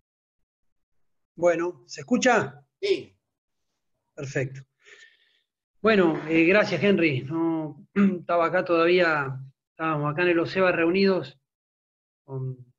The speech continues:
Speaker 1: bueno, con, trabajando bastante todavía y, y pude escuchar un poco a Andrea, eh, bueno, y a Héctor en su integridad, y no pude escucharlo tal vez a los otros dos expositores que me hubiese gustado, sobre todo, bueno, a Gastón, que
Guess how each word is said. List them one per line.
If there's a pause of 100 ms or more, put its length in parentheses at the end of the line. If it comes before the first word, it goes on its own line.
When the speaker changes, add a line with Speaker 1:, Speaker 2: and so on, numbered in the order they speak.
(220)
Speaker 1:
bueno,
con, (240)
trabajando
bastante
todavía
y, (440)
y
pude
escuchar
un
poco
a
Andrea, (960)
eh,
bueno,
y
a
Héctor
en
su
integridad, (520)
y (720)
no
pude
escucharlo
tal
vez
a
los
otros
dos
expositores
que
me
hubiese
gustado,
sobre
todo,
bueno,
a
Gastón,
que